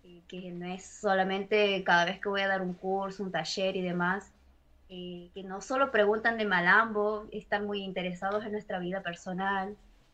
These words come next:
Y, y eso también es como, eh, para mí, que soy muy reservada, como, bueno, eh, eh,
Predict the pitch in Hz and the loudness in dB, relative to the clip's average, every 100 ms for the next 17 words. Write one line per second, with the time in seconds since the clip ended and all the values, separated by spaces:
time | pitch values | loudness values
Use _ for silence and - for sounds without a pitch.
0 | - 202 196 185 175 - 190 190 285 262 | -8 -6 -4 -4 -4 -6 -12 -12 -8 -6
1 | 185 185 240 294 - 233 214 202 190 175 | -2 2 2 0 -4 -2 0 0 0 0
2 | 170 165 180 175 165 170 - - - - | -2 -4 -6 -6 -6 -8 -12 -18 -20 -8
3 | 160 170 180 208 196 185 175 170 175 180 | -2 -2 0 -2 -2 -6 -8 -6 -6 -8
4 | 180 185 175 170 190 233 202 185 175 165 | -8 -6 -2 -2 2 2 0 -2 -4 -6
5 | 165 160 - - 190 190 165 - 190 175 | -8 -12 -14 -4 -2 -2 -8 -16 -20 -18
6 | 170 - 180 208 | -18 -14 -12 -12